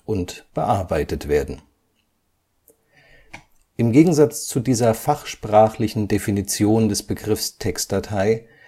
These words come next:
bei der das Dateiformat ausschlaggebend ist, orientiert sich die umgangssprachliche Verwendung des Begriffs häufig primär am für den Endbenutzer sichtbaren Inhalt der Datei. Dabei werden etwas unscharf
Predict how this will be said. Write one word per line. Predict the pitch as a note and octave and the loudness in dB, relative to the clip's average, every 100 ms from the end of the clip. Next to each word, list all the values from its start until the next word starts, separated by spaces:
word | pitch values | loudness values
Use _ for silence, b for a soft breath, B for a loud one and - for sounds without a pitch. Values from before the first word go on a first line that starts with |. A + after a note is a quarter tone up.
| B B B | B B B
bei | G2+ | -2
der | G#2 G2+ | 0 0
das | F2+ F2 | 0 -2
Dateiformat | - F#2 G#2+ A2+ A#2 A#2+ G#2 G2+ - | -4 -4 0 0 0 0 0 0 -2
ausschlaggebend | - G#2 - G2+ F#2+ G#2+ A#2+ A#2 | -2 -2 -2 -4 -2 -2 0 0
ist, | B2+ - - _ _ _ _ _ _ | -4 -6 -16 _ _ _ _ _ _
orientiert | A#2+ A#2 A2+ A2+ - D#3+ D3+ | 0 2 4 2 2 -2 0
sich | - - | -6 -4
die | A2+ G#2 - | -4 -4 -2
umgangssprachliche | E3+ F3 C#3+ A2 A2 - - F#2+ G2+ G#2+ A2+ - | -2 0 0 0 0 -6 -6 2 2 2 -4 -6
Verwendung | - A2+ G2 A2+ A#2 G#2+ | -4 0 2 2 2 0
des | G2+ | -2
Begriffs | - G#2+ A2 A2 - - b b b b | -4 -2 0 0 -2 -10 b b b b
häufig | G#2+ D#3 - D#3+ - - | 2 2 2 -2 -4 -8
primär | - G#2 F#2 F2+ F#2+ C#3 E3+ C#3 - _ | -2 -2 0 -2 -2 -4 -4 -8 -14 _
am | A#2+ A2 G#2+ G2+ | 0 0 0 -6
für | - - G2+ | -10 -4 -2
den | F#2+ F2+ | 0 -2
Endbenutzer | - D#3 - C#3 B2+ - A2+ | -2 -4 -2 -2 -2 -4 -4
sichtbaren | C3 D#3+ - G#2+ A2+ A#2+ | -2 -4 -2 0 2 0
Inhalt | - C3 C3+ A2+ F#2 - - | -2 -2 0 0 -2 -4 -2
der | F#2+ | 0
Datei. | F#2 F2+ G2 E2+ E2+ _ _ _ _ _ _ b b b b b b b | 0 -2 -4 -6 -10 _ _ _ _ _ _ b b b b b b b
Dabei | G2+ G2+ A2 G#2+ G2+ | 0 4 6 6 6
werden | A2 A2 A2+ | 6 6 4
etwas | G#2 B2+ A2+ | -2 -2 -2
unscharf | - E3 E3 - G2 F#2+ - | 0 2 0 0 0 0 -2